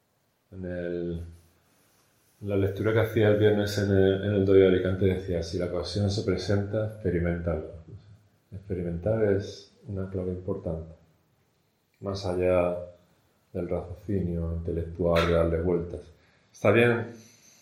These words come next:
comprender, intelectualizar, pero hay que ir un pasito más allá. La vía del Zen se caracteriza por,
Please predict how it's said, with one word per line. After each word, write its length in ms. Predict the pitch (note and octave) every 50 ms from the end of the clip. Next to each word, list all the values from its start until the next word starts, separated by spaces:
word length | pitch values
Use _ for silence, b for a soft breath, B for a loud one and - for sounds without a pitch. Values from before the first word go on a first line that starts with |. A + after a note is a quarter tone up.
| _ _ _ _ - - _ - - - - - -
comprender, 920 | - A2+ G#2+ G2+ G2+ G2 G2 F#2+ F#2 F2+ G2 G2+ G2+ G2+ G2+ G2+ G2 G2 - - - - - - _ _
intelectualizar, 760 | G#2+ G2 G2+ F#2+ F#2+ F#2+ - G2 F#2+ G2 F#2+ G2 G#2 G#2 G2+ G2+
pero 140 | G2+ F#2
hay 100 | F#2 F#2
que 80 | F#2 G2
ir 280 | G2 F#2+ G2 G2 G2 G2+
un 120 | G2 F#2+
pasito 360 | G2 F#2 F#2 F#2+ F2 - F2
más 220 | E2+ E2 E2 E2 F2+
allá. 300 | E2 D#2+ D#2 D#2 D#2+ E2+ - - - - _ _ _ _ _ _ _ _ _ _ _ _ _ _ _ _ _ _ _ _ _ _ _ _ _ _ _ _ _ _
La 100 | G2 F#2+
vía 200 | F#2 F#2 G2 G2+
del 200 | G2+ G2+ G2 G2+
Zen 240 | - A2 G#2 G#2 G#2
se 160 | G#2 G#2+ G2+
caracteriza 760 | F#2 F#2+ F#2 F#2 F2+ - - F#2 F2 F#2 F2+ - - F2+ D#2+ -
por, 640 | F2+ F2 E2 E2 E2 D#2+ D#2 D#2 D#2 D#2 D#2 -